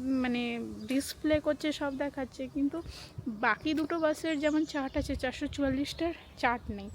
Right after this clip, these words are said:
তো দেখা যাক, বাস আসলে যিনি ড্রাইভার, ওনাকে জিজ্ঞেস করা হবে, তারপর আমরা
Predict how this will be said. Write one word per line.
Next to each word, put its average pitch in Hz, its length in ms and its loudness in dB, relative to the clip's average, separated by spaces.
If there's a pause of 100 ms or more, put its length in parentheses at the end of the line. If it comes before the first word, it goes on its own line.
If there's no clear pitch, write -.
(360)
তো 285 60 -6
দেখা 262 260 0
যাক, 311 140 4
বাস 240 320 0
আসলে 285 640 0
যিনি 247 400 4
ড্রাইভার, 233 440 2
ওনাকে 247 340 2
জিজ্ঞেস 233 320 2
করা 262 220 0
হবে, 285 240 0 (1300)
তারপর 277 420 2 (600)
আমরা 233 440 0